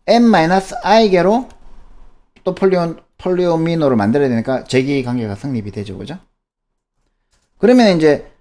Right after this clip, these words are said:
폴리 n이라는 요 함수를 우리가 n 개의 정사각형일 때 세로 단조 폴리오미노의 수를, 수라고 한번 정의해 봅시다.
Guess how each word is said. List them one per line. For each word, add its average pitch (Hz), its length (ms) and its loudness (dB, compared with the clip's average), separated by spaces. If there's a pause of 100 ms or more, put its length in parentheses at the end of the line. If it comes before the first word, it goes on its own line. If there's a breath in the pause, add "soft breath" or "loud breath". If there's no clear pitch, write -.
(260)
폴리 233 720 4
n이라는 151 840 2 (240)
요 127 200 0
함수를 151 580 -4 (100)
우리가 123 540 -2 (420)
n 262 380 2
개의 226 580 4
정사각형일 170 880 -2
때 117 340 -2 (1300)
세로 170 420 4
단조 185 540 0
폴리오미노의 175 1040 -2
수를, 170 640 -8
수라고 160 380 -6
한번 117 100 -4
정의해 120 280 -6
봅시다. 92 440 -18